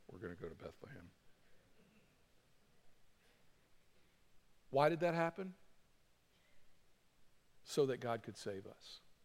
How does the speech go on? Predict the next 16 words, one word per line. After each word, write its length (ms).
<laughs> 80
So 180
that 140
God 300
could 160
save 340
us. 180
So 160
Jesus 480
comes 460
in 140
the 80
form 440
of 160
a 60
baby. 400